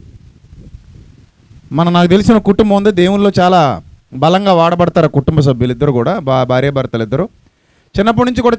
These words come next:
చాలా కష్టపడ్డారట పాపం, కష్టపడి పిల్లల్ని చదివించుకున్నారు. వాళ్ళ, వాళ్ళ బిడ్డకి సాఫ్ట్‌వేర్ ఇంజనీర్‌గా జాబ్ వచ్చేసింది. ఆ జాబ్లో జాయిన్ అయిపోయాడు. యాన్యువల్ ఇన్కమ్ ఎంతో తెలుసా? ప్రాణం సంవత్సరానికి,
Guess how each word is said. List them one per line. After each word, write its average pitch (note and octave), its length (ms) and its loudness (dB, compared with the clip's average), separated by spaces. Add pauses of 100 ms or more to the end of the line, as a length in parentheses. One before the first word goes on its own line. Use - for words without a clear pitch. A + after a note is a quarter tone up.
చాలా G#3+ 100 0
కష్టపడ్డారట F#3+ 680 -2
పాపం, E3 280 -2
కష్టపడి A#3 400 -6
పిల్లల్ని A3 380 -2
చదివించుకున్నారు. F3 520 -6 (880)
వాళ్ళ, G#3+ 360 2
వాళ్ళ G3+ 200 2
బిడ్డకి G#3 600 2 (420)
సాఫ్ట్‌వేర్ A3+ 400 2 (680)
ఇంజనీర్‌గా A3 420 0
జాబ్ F#3+ 260 2
వచ్చేసింది. A#2+ 520 -6 (960)
ఆ E3 40 -6
జాబ్లో A3+ 500 2
జాయిన్ G3 280 0
అయిపోయాడు. F3+ 440 -2 (600)
యాన్యువల్ C4+ 440 0
ఇన్కమ్ B3 300 -2
ఎంతో A#3+ 160 -2
తెలుసా? A#3 360 -4 (480)
ప్రాణం E3+ 400 -2 (640)
సంవత్సరానికి, F3 560 -4